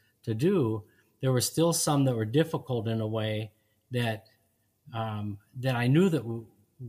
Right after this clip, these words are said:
we didn't have a full understanding of it. We understood enough to maybe do quite a few of them, but there was still something missing, uh, on,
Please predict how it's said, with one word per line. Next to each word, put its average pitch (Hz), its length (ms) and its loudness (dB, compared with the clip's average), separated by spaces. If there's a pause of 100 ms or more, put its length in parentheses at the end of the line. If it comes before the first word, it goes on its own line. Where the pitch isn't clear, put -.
(300)
we 120 120 -4
didn't 151 220 2
have 127 120 -2
a - 20 -10
full 139 340 -2
understanding 110 640 -4
of 82 60 -18
it. - 160 -20 (540)
We 110 220 -12 (160)
understood 160 460 0
enough 143 340 2
to 107 160 -4 (320)
maybe 139 320 0
do 127 480 2 (200)
quite 139 200 0
a 120 40 0
few 151 240 0
of 120 80 0
them, 110 120 -4
but 107 160 -6
there 117 120 -2
was 104 140 -4
still 151 300 0
something 147 580 0
missing, 135 400 -2 (960)
uh, 113 280 -6 (120)
on, 117 200 -2